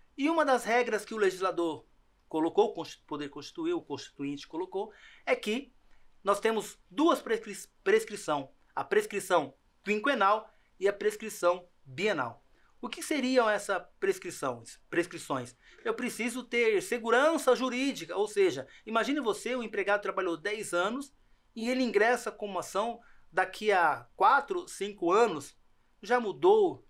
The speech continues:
de dono a empresa, os herdeiros já assumiram essa empresa, talvez a empresa não existe mais, então precisa estabelecer um prazo prescricional. E o que seria esse prazo prescricional? É o prazo que você tem para buscar o seu direito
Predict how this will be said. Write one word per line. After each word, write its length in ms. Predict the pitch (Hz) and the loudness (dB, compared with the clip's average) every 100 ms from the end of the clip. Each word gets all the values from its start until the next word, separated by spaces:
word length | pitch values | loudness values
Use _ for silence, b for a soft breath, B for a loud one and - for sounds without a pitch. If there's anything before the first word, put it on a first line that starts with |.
| _ | _
de 100 | 143 | -16
dono 380 | 135 160 208 180 | -2 2 2 2
a 40 | |
empresa, 520 | 131 139 151 180 165 220 | -4 -4 0 0 0 -2
os 120 | 214 | 4
herdeiros 720 | 208 139 123 190 247 196 151 | 4 2 -2 0 2 0 0
já 120 | 180 | 0
assumiram 520 | 180 165 139 180 165 | -2 -8 -8 -6 -4
essa 180 | 151 139 | -4 -8
empresa, 560 | 120 135 151 175 156 B B B | -14 -8 -4 -4 -4 B B B
talvez 260 | 220 247 226 | 2 4 4
a 40 | |
empresa 320 | 202 233 202 | 0 0 0
não 120 | 196 170 | 0 -2
existe 420 | 143 180 180 131 | -4 -6 -6 -8
mais, 480 | 131 170 180 175 - b b | 2 4 4 0 -10 b b
então 420 | 262 240 262 285 _ | -4 0 0 -2 _
precisa 460 | 359 330 - 196 233 | -2 -2 -2 -6 -6
estabelecer 640 | 226 254 247 247 - 202 | -8 -4 -2 -2 -2 -2
um 80 | 214 | 0
prazo 480 | 202 190 196 170 156 _ - | 2 4 4 -2 -16 _ -4
prescricional. 760 | 196 214 - 190 190 151 123 b - | -2 -2 -6 -10 -6 -6 -8 b -14
E 40 | |
o 20 | - | -8
que 100 | 285 | -4
seria 220 | 294 285 | 0 0
esse 160 | 277 | -2
prazo 500 | - 190 196 180 156 - | -2 4 4 4 -2 -12
prescricional? 840 | 170 170 165 160 - 160 143 - b b b b - | -4 -2 -2 -6 -4 2 2 0 b b b b -6
É 40 | |
o 40 | 143 | -4
prazo 460 | 160 180 233 269 | 2 2 2 -2
que 140 | 277 240 | -10 -12
você 240 | 220 208 | -8 -6
tem 500 | 202 - 165 202 240 | -6 0 0 0 -4
para 260 | - 190 170 | -2 0 0
buscar 720 | 165 175 - 190 233 254 - _ | -2 -8 0 4 4 4 -4 _
o 100 | 285 | -12
seu 200 | - 370 | -6 -4
direito 580 | 349 247 160 180 - 226 | -2 -2 0 -2 -4 -18